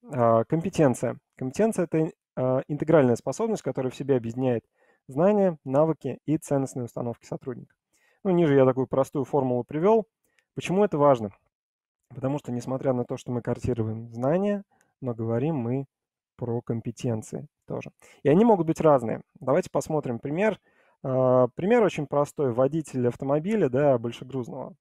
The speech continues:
обычный грузовик. Вот есть сотрудник один, сотрудник два. У них может быть одинаковый опыт, э, стаж вождения. Они получили права в одно и то же время, наездили один и тот же километраж.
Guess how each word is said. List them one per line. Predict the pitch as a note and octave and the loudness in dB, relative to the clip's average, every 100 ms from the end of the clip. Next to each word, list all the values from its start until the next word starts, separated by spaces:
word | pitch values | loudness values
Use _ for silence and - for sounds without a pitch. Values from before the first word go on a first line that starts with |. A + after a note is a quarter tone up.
| - | -12
обычный | D#3 E3 C3 | -8 -6 -6
грузовик. | A#2 A#2 A#2+ A2+ _ _ _ _ _ | -6 -2 -2 -2 _ _ _ _ _
Вот | E3 | 0
есть | F#3+ F#3 | 2 4
сотрудник | F3+ F#3 F3 D#3+ | 2 2 -2 2
один, | E3 E3+ A3+ G3+ | 0 2 0 0
сотрудник | C3 - D3+ C#3+ C3 | -2 -4 -2 -2 0
два. | C3 A#2 C#3 D#3+ - | 2 2 -2 -12 -12
У | C#3+ | -6
них | F3 F3+ | -4 -4
может | E3 E3+ D#3+ | -2 -4 -4
быть | D3+ D3+ | -4 -6
одинаковый | C#3 C3 D3+ D#3+ D3+ C#3 | -4 -2 0 0 0 0
опыт, | C#3 C#3+ C3 - - | 2 0 -4 -10 -20
э, | C3 E3+ A#2+ A#2 B2 C3+ | -18 -10 -4 -2 -4 0
стаж | D3 C#3+ | 2 2
вождения. | C#3 B2+ A#2+ A#2 B2+ - _ _ _ _ - | 2 0 0 -4 -4 -16 _ _ _ _ -6
Они | C#3 | -4
получили | - C#3+ - C#3+ | -2 -4 -2 -2
права | - C3+ C#3+ | 0 4 4
в | C3 | 4
одно | B2 C3 | 4 0
и | |
то | C3+ | -2
же | A#2+ A#2+ | -8 -6
время, | B2 A#2+ A2+ | -4 -4 -4
наездили | A#2+ A#2 C3 D#3 C#3+ C3+ | -4 -4 -2 -2 0 2
один | C3 C3 D3+ | 2 2 -2
и | C#3 | -2
тот | C#3+ C3 | -4 -8
же | B2 | -8
километраж. | C#3 C3 C3+ - C#3 A2 - | -4 -4 -4 -2 -2 -2 -8